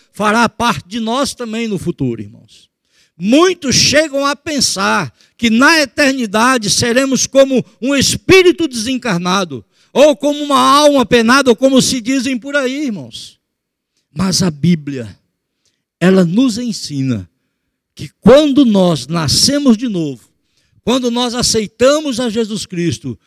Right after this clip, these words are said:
o nosso espírito é recriado. E ele já passa a ser completamente salvo, irmãos. Mas a nossa alma,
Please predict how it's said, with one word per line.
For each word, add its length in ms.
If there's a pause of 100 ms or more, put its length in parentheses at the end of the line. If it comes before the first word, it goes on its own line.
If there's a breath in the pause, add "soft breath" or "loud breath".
(180)
o 140
nosso 640
espírito 840 (160)
é 100
recriado. 800 (640)
E 120
ele 180
já 200
passa 680
a 160
ser 420 (120)
completamente 1080
salvo, 460
irmãos. 440 (640)
Mas 280
a 100
nossa 680
alma, 580